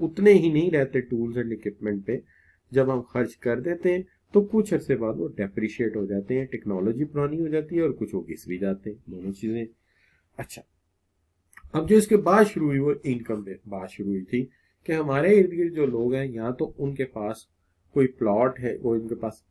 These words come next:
मकान है जो rent किया हुआ है, वहां से rent कमाते हैं। कुछ लोग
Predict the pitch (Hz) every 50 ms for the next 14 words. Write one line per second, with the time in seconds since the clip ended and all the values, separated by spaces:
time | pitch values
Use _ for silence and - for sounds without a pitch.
0 | _ _ - 98 98 104 104 - - 107 107 123 135 143 139 131 127 123 117 104
1 | 104 120 135 147 151 - - 139 135 131 131 120 107 92 85 - - 90 85 98
2 | 110 123 123 - 131 127 127 123 123 - 127 123 123 - 170 170 - - 180 175
3 | 180 185 -